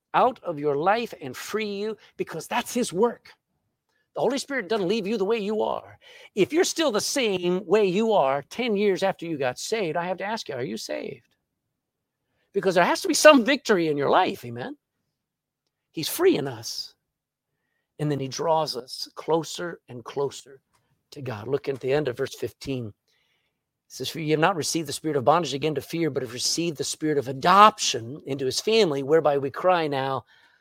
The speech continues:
Abba, Father." Wouldn't you like to be able to go on holiday for a month? Would you like to be able to get away from all the stress and the problems of extended family and bills? The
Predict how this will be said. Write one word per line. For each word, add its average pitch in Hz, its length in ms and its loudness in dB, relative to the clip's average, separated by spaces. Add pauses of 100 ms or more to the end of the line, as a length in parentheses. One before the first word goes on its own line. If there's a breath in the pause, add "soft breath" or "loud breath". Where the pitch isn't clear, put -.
(340 soft breath)
Abba, 135 580 2 (680)
Father." 104 680 -2 (1300)
Wouldn't 143 180 0
you 156 60 2
like 156 200 2
to - 60 -20
be 156 160 -2
able 151 140 0
to 139 60 -2
go 143 100 -4
on 151 160 -4
holiday 151 420 0
for 113 420 -8 (200)
a 123 80 -10
month? 117 460 -6 (1040)
Would 135 100 -6
you 147 60 -2
like 143 100 -2
to 131 60 -16
be 156 60 -6
able 147 100 -4
to 139 40 -10
get 151 60 2
away 151 160 4
from 151 160 -6
all 151 80 -2
the 143 60 -4
stress 156 500 0
and 139 80 -8
the 135 60 -10
problems 139 480 0
of 131 200 -8 (720)
extended 151 440 -4
family 170 640 0
and 135 180 -6
bills? 170 300 4
The 131 120 -6